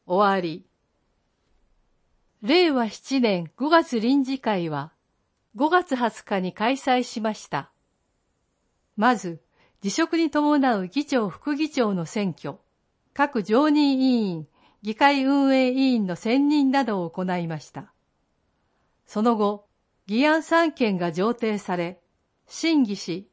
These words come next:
原案通り承認しました。また、追加議案一件が上呈され、同意しました。議案と審議結果一覧。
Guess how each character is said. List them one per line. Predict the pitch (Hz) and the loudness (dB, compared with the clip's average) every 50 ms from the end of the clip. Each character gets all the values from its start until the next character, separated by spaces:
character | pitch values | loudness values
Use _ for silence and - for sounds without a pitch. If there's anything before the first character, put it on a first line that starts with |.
| _ | _
原 | 202 226 277 320 330 330 330 320 | 0 2 2 2 2 2 0 0
案 | 320 302 | 0 0
通 | 262 320 311 277 240 | 0 0 2 2 0
り | 202 185 | 0 -2
承 | - - 226 247 | -2 0 0 2
認 | 277 269 269 262 247 240 | 2 4 4 2 2 0
し | 233 - 233 | -2 -2 -4
ま | 220 208 202 | -4 -4 -4
し | - - | -6 -10
た。 | - 156 139 - _ _ _ _ _ _ _ _ _ _ _ _ _ _ _ _ _ _ _ _ _ | -10 -10 -10 -10 _ _ _ _ _ _ _ _ _ _ _ _ _ _ _ _ _ _ _ _ _
ま | - 185 190 | -6 -6 -4
た、 | 190 208 196 196 196 - _ _ _ _ _ _ - | -2 0 -2 -2 -4 -8 _ _ _ _ _ _ -8
追 | - 262 302 320 330 | -4 -2 -2 0 0
加 | - 320 320 | 0 0 0
議 | 285 302 311 311 | 0 0 0 2
案 | 269 226 208 220 | 2 2 2 0
一 | 262 285 | -2 -4
件 | - _ - 277 247 220 196 | -4 _ -2 0 0 0 0
が | 180 180 170 | -2 -4 -4
上 | 156 190 220 247 | -2 -2 -2 -2
呈 | 240 - 233 220 208 | -2 -2 -2 -2 -4
さ | 202 - - 190 | -4 -6 -6 -6
れ、 | 180 175 180 196 _ _ _ - | -6 -6 -8 -10 _ _ _ -4
同 | 196 208 254 269 | 0 2 2 2
意 | 262 240 226 | 2 0 -2
し | - - 226 | -6 -6 -6
ま | 208 196 190 | -6 -6 -6
し | - - - | -8 -12 -16
た。 | - 139 - _ _ _ _ _ _ _ _ _ _ _ _ _ _ _ _ _ _ _ _ _ _ _ _ _ _ _ _ _ _ _ _ _ _ _ _ _ | -16 -16 -16 _ _ _ _ _ _ _ _ _ _ _ _ _ _ _ _ _ _ _ _ _ _ _ _ _ _ _ _ _ _ _ _ _ _ _ _ _
議 | - 208 226 247 254 | -6 -2 2 2 2
案 | 285 302 302 294 | 2 2 0 -2
と | - - 294 | -2 -4 -4
審 | - - - 285 330 339 311 | -4 -4 -2 0 0 0 0
議 | 320 320 | -2 -2
結 | - - 311 302 - _ | -2 -4 -4 -4 -6 _
果 | - 220 196 | -4 -2 -2
一 | 170 156 - - 185 165 | -4 -4 -8 -8 -6 -4
覧。 | 170 156 143 165 | -4 -4 -6 -6